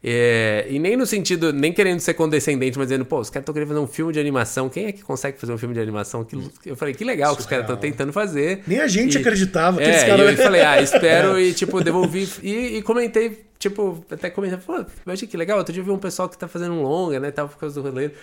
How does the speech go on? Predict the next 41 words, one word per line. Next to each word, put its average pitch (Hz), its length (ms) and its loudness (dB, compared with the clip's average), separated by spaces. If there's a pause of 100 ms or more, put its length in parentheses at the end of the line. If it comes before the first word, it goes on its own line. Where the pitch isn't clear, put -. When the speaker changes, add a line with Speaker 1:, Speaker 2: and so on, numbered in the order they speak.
(360)
Speaker 1:
Fui 131 280 2
viajar, 175 440 4
e 190 60 0
quando 381 240 -2
eu 403 140 2
volto, 240 420 4 (720)
o 392 80 -4
filme 233 380 2
tá, 302 340 4
tá 427 340 4
pra 427 140 2
sair, 151 300 4
pra 135 120 4
estrear 127 320 4
no 139 80 0
cinema 165 520 0
em 123 80 -2
dois 127 180 0
mil 127 80 0
e 123 60 0
vinte 123 260 -4
e 151 40 0
um, 170 300 2
o 254 40 -6
filme 247 400 -4
foi, 220 320 -4 (160)
é, 151 200 -4
vocês 175 240 -8
vieram 151 240 4
falar 156 220 2
comigo 160 380 -2
e 202 60 -2
falaram, 370 200 -4
"Ah, 359 60 -4
vai 208 80 0
ter 226 100 -6
um 262 60 -2
lançamento 220 480 -2
e - 20 -20
tal." 202 140 -4
Eu, 165 180 -4